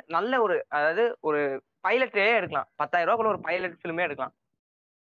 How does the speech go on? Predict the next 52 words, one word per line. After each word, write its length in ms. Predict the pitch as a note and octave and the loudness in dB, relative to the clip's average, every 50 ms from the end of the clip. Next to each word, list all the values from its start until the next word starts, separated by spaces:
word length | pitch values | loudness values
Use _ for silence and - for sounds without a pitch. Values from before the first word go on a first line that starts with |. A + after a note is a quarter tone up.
| _ _ _ _ - | _ _ _ _ -4
அதாவது 220 | - D3+ D#3 D#3+ F#3+ | -2 0 2 2 2
ஒரு 120 | G3+ F3+ | 0 0
ஃபார்ட்டி 300 | - D#3 D#3+ E3+ D#3+ F#3 | 2 0 0 0 0 -6
to 100 | E3+ F3+ | -8 -8
ஃபிஃப்டி 260 | E3 F3 D#3 - E3 C#3+ | -10 -10 -8 -6 -6 -4
மினிட்ஸ், 260 | D3+ E3 F3 - _ _ | -2 -2 -2 -4 _ _
இதை 140 | - C#3+ C#3+ | -6 -2 -2
வந்து 160 | C#3 D3+ F#3+ | 0 0 0
நான் 120 | G#3+ G3 F3 | 0 0 0
வந்து 140 | F3 G3 | 0 0
ஒரு 120 | G3+ F#3 E3 - | 0 -2 -2 -4
ப்ரொடியூசர் 380 | _ - F3 F3+ G3+ F#3 G3 E3 | _ -2 0 0 0 0 -2 -6
கிட்ட 140 | E3 D#3 D3+ | -6 -6 -6
பிட்ச் 220 | - D#4 _ - | -8 -10 _ -6
பண்ணி 160 | - D#3+ F#3 A3+ | -4 -4 -2 -2
இதை 140 | G#3+ F3 D3+ | -2 -2 -2
ஃபீச்சர் 300 | - F#3 F#3+ - F#3 D#3+ | -4 -8 -10 -10 -12 -10
ஃபிலிமா 220 | E3+ E3 D#3+ E3 E3 | -8 -6 -4 -4 -2
மாத்த 240 | D#3 D#3 D#3 - E3 | -2 -2 -2 -4 -4
போறேன் 260 | D3+ D3 C#3+ D3 C#3+ | -4 -2 -2 0 0
அப்படின்னு 280 | C#3+ C#3+ D#3 D#3+ D#3 C3 | 0 -2 -4 -6 -4 -8
இருக்கீங்கன்னா, 360 | C#3 B2+ - C3 C3+ D#3 F#3+ B3+ _ _ _ _ _ _ _ - F#3 | -10 -10 -10 -8 -6 -6 -6 -8 _ _ _ _ _ _ _ -2 0
டென் 160 | G3 A3 G#3+ | 0 0 2
தௌசண்ட் 280 | G3+ F#3 F#3+ A3+ G#3+ | 0 2 2 0 0
குள்ள 120 | F3+ F3+ E3+ | 0 -2 -2
எடுக்கலாம். 320 | D3 C#3+ C3+ C#3 C#3 _ _ _ _ _ _ _ - | -2 -2 -4 -4 -6 _ _ _ _ _ _ _ -4
டென் 160 | D#3+ E3 E3+ | -4 -4 0
தௌசண்ட் 320 | - D#3 E3 F3 G3+ G#3+ G3 | 0 0 0 0 -2 -4 -2
மேல 200 | E3+ E3 E3+ F3 | -2 -2 -2 -2
போச்சுன்னா 380 | E3+ D#3+ D#3+ D3+ - F#3+ G#3+ C4 C4 _ _ _ _ _ _ _ _ _ - | -2 -2 -4 -2 -2 -2 -2 -2 -4 _ _ _ _ _ _ _ _ _ -4
அது 140 | C#3 D3 D3 | -4 -2 -2
நீங்க 160 | D3+ D#3 C#3+ | -2 -4 -2
கரெக்டா 320 | - F3 G#3 G#3 - A#3+ A#3+ A#3+ A#3+ A3+ | -2 -2 -4 0 0 2 2 2 2 0
ந-, 240 | G3 F3+ E3+ - - _ _ | 0 -2 -4 -4 -6 _ _
நம்ம 180 | - E3 F3+ | -16 -12 -6
கிட்ட 140 | G3 G3+ G#3+ | -4 0 0
தான் 100 | G#3+ G#3 | 0 0
இருக்கு. 160 | F#3+ D#3+ D3+ | 0 0 -2
அந்த 100 | C3+ C3 A#2+ A2 - D3 C#3+ C#3+ C#3 C3 C#3 C#3 C#3 C#3+ C#3 C#3 C#3 | -2 -4 -6 -8 -18 -20 -18 -18 -18 -16 -14 -14 -12 -12 -12 -8 -6
மணி 200 | D3 D#3+ G3+ A#3+ | -4 -2 -2 0
மேனேஜ்மெண்ட் 440 | A#3 A3 G#3 G3+ E3+ F#3 A3 G#3+ F3+ | 0 0 0 0 -2 -2 -4 -2 -2
நம்மளை 220 | E3 D#3+ E3 E3 | -2 -2 -2 -4
பொறுத்த 260 | D#3 D#3+ D#3 - E3 | -2 -4 -6 -2 -2
வரைக்கும் 240 | D#3 D3+ C3+ B2+ B2+ | -4 -4 -4 -8 -8
தான் 100 | B2+ A#2+ | -8 -8
இருக்கு. 180 | A2+ _ - A2+ | -8 _ -16 -12
நம்ம 160 | A#2 B2+ C3 | -6 -2 2
எவ்வளவுக்கு 300 | C#3+ D#3+ F#3 G3 F3+ F#3+ | 2 2 2 0 0 0
எவ்வளவு 200 | G3 G3+ G#3+ _ | 0 0 0 _
சிக்கனமா 340 | _ - - F3 F3 F#3 F#3+ | _ -6 -4 -2 -2 -2 -2
கரெக்டா 320 | F#3 E3 E3 E3 - F3 E3 | -2 -2 -4 -2 0 -2 -2
எடுக்கிறோமோ 340 | D3+ C#3 D3 C#3+ D#3+ A3+ | -2 -4 -6 -8 -8 -8